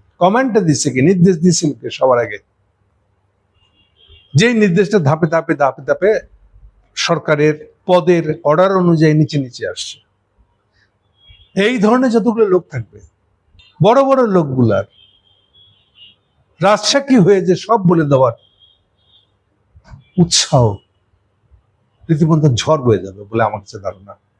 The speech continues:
এই একটা সাক্ষ্য দিয়ে যদি, কারণ দেখেন, মামলাটা যত সিরিয়াস, ততই রাজসাক্ষী হওয়ার টেন্ডেন্সি বাড়বে।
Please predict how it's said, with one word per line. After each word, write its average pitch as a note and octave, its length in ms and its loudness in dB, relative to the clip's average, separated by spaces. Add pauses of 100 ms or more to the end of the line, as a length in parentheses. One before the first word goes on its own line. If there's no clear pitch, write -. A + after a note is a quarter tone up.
(760)
এই F3 200 0
একটা F3+ 280 2
সাক্ষ্য E3 360 -2
দিয়ে A2 220 -6
যদি, G#2 180 -12 (120)
কারণ E3+ 280 -2
দেখেন, D#3 360 0 (760)
মামলাটা A3+ 380 2
যত A3+ 220 0
সিরিয়াস, D#3+ 500 -2 (1500)
ততই C4 360 0
রাজসাক্ষী F#3+ 480 0
হওয়ার E3+ 240 4
টেন্ডেন্সি C#3+ 420 -4
বাড়বে। G#2 300 -4